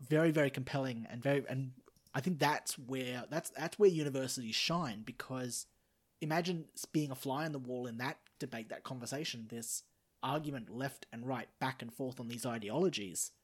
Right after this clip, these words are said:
Imagine the students sitting in that room learning to critically think about a topic from both sides, getting, getting two different alternating perspectives and going, "Hmm, which one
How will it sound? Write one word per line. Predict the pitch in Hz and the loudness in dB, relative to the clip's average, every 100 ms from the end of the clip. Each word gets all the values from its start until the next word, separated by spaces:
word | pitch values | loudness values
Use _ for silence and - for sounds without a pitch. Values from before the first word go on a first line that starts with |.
| _ _ - | _ _ -8
Imagine | 147 160 170 | 0 2 2
the | 139 | 0
students | - 156 170 139 | -2 2 0 2
sitting | - 143 | 0 0
in | 139 | 0
that | 123 | -2
room | 123 143 135 131 131 _ _ _ _ - | -2 -2 -2 -6 -10 _ _ _ _ -4
learning | 135 147 156 151 139 131 | 2 4 4 2 -4 -4
to | - 139 131 | -2 0 -2
critically | - - 156 - 139 123 - | -2 0 0 0 -2 -2 -2
think | 151 143 - | -4 -4 -8
about | 123 - 120 135 - - - - - _ - | -12 -4 0 2 0 -4 -10 -20 -20 _ -10
a | 123 | -6
topic | - 123 - - | -2 -2 -4 -12
from | - 131 | -6 -4
both | 131 139 143 135 | 2 4 4 2
sides, | - 131 127 123 117 | 0 0 0 -2 -4
getting, | 139 143 139 139 _ _ _ _ _ - | -2 -2 -6 -10 _ _ _ _ _ 2
getting | 151 165 165 160 - | 2 4 0 -6 -6
two | - - 185 | -2 4 6
different | 170 165 151 147 - | 6 2 -4 -8 -6
alternating | 143 - 147 135 | -6 -4 -4 -4
perspectives | 131 - - 170 - 123 | -6 -6 -4 -4 -6 -4
and | |
going, | 127 123 127 - _ - | -2 -2 -4 -12 _ -2
"Hmm, | 196 131 107 | 0 0 -2
which | 123 170 - | 2 2 2
one | 139 156 147 | -2 0 0